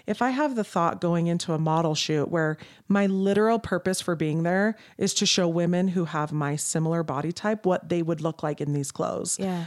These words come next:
Speaker 1: which I think is an incredible thing because I'm so damn sick of seeing the same size
Speaker 2: Mm-hmm.
Speaker 1: two
Speaker 2: Mm-hmm.
Speaker 1: people all over, especially these, like, Utah boutique type things.
Speaker 2: Yeah.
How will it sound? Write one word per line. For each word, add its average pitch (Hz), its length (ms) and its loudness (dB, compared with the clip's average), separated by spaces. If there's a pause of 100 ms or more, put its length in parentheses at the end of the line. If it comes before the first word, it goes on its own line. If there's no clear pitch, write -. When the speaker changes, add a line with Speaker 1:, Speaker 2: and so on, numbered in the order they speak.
(100)
Speaker 1:
which 247 160 2
I 294 80 2
think 285 200 2
is 240 120 2
an 226 80 4
incredible 190 960 2
thing - 420 -8
because 190 280 -2
I'm 180 140 2
so 190 300 2
damn 165 440 0
sick 170 240 -2
of 170 100 -4
seeing 160 320 0
the 160 100 0
same 151 280 -2
size 151 360 0
Speaker 2:
Mm-hmm. - 100 -6
Speaker 1:
two 208 180 2
Speaker 2:
Mm-hmm. - 80 -8
Speaker 1:
people 170 520 2 (360)
all 226 320 4
over, 185 640 4
especially 190 480 0
these, 165 200 -2
like, 165 220 -2
Utah 156 420 0
boutique 151 540 -6
type - 240 -8
things. - 340 -6
Speaker 2:
Yeah. 165 140 -4